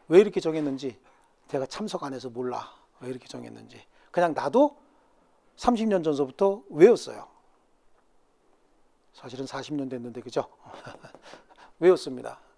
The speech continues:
삼십 년 전서부터 계속해서 외웠어요. 아, 저걸 법률 요건이라고 한다.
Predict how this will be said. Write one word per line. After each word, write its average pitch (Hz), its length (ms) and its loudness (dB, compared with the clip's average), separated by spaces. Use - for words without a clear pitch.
삼십 160 300 -8
년 151 120 -4
전서부터 135 420 -6
계속해서 143 520 -8
외웠어요. 135 420 -8
아, 143 100 0
저걸 170 240 0
법률 190 300 -6
요건이라고 202 480 -2
한다. 156 460 -10